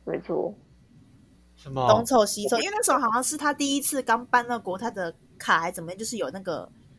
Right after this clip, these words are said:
Speaker 3: 双十一的优惠，好像什么消费满一千一百一十一，然后可以回馈多少什么东西，类似像这样子的。然后就他就来找我来凑，然后他那时候为了凑那笔钱，因为那时候我们还是学生，我们凑不起那么高额的，所以我们都凑
Speaker 2: 一千一百一十一耶。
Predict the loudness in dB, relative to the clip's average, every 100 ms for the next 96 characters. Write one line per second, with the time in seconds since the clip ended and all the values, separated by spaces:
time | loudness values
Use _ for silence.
0 | -6 -2 0 -2 -2 -2 0 -2 -2 -4
1 | -2 -2 2 0 0 0 4 4 4 0
2 | 0 -4 -6 -14 -20 -20 -20 -20 -6 -2
3 | 2 2 2 0 0 -2 -2 -2 -2 -4
4 | -6 -6 -6 -4 -6 -6 -4 -4 -4 -6
5 | -4 -4 -6 -10 -12 -10 -6 -2 -2 -2
6 | -8 -8 -10 -12 -16 -20 -20 -20 -20 -20
7 | _ _ _ _ _ 0 2 2 0 2
8 | 4 4 2 0 0 -2 -4 -2 0 2
9 | 0 0 -2 0 0 0 0 0 0 0
10 | 0 -2 0 0 -2 -4 2 2 4 2
11 | 0 0 0 2 2 4 2 0 -2 -2
12 | -2 -6 -8 -2 2 2 2 -4 -6 -8
13 | -8 -6 8 10 12 12 12 12 12 6
14 | 0 6 10 12 10 6